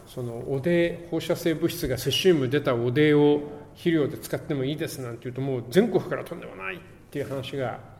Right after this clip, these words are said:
来ちゃって、もうどんな説明をしても結局信頼されなくなっちゃったんで、その最初っからこうだって言い続ければ、その少なくとも政府が言ってる数字に対する信頼はあっ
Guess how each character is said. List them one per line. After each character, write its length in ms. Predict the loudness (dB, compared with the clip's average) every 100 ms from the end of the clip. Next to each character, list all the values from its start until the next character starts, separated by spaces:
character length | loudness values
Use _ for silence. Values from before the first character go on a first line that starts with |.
| -14 -12 -12 -16 -14
来 100 | -6
ち 60 |
ゃ 40 | -6
っ 20 |
て、 360 | -8 -8 -6
も 220 | -4 -4 -4
う 40 | -2
ど 120 | 0
ん 140 | 0
な 120 | 0
説 320 | 0 -2 -2 -6
明 240 | -4 -2
を 80 | -4
し 100 | -4
て 100 | -4
も 440 | -2 -4 -6 -12 -20 -20 -20 -20 -20 -12
結 180 | -10 -2
局 460 | 0 4 4 2
信 220 | 0 0 2
頼 160 | 2
さ 140 | 0 -2
れ 80 |
な 120 | -2 -2
く 80 |
な 80 | -2
っ 20 |
ち 100 | -4
ゃ 20 | -8
っ 20 |
た 140 | -8 -10
ん 140 | -8
で、 320 | -6 -6 -8 -14 -20 -20 -20 -20 -20 -18
そ 60 | -12
の 80 | -12
最 240 | -10 -10
初 160 | -8 -10
っ 20 | -12 -10
か 100 | -8
ら 260 | -6 -8 -12 -18 -18
こ 320 | -2 -2 -2
う 40 | -8
だ 100 | -12
っ 40 | -14 -10
て 80 | -6
言 100 | -6
い 60 |
続 240 | -8 -10 -10
け 140 | 0
れ 100 | 2
ば、 480 | 4 2 0 -10 -18 -20 -20 -20 -20
そ 160 | -12
の 180 | -10 -8
少 200 | -8 -6
な 80 | -6
く 120 | -6
と 80 | -6
も 60 |
政 360 | -6 0 0 2
府 60 | -2
が 40 |
言 120 | -2
っ 20 |
て 180 | -6 -6
る 80 | -6
数 240 | -6 -6
字 140 | -4 -6
に 80 | -6
対 220 | -8 -10
す 120 | -8
る 80 | -8
信 300 | -6 -6 -6
頼 240 | -6 -4
は 100 | -6
あ 40 |
っ 40 | -6